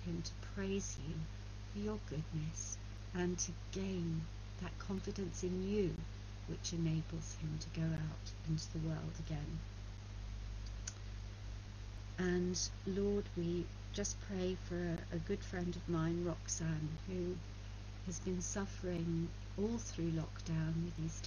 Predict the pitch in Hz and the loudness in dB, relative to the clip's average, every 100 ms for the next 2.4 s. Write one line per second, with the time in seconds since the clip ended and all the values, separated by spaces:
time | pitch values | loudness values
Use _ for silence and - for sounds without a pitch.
0 | 196 190 185 175 170 170 156 165 - 50 | -2 0 0 -2 -2 0 2 0 -2 -4
1 | 50 - - - - - - - - 175 | -4 -4 -4 -6 -6 -6 -6 -6 -2 2
2 | 165 170 180 | 4 2 0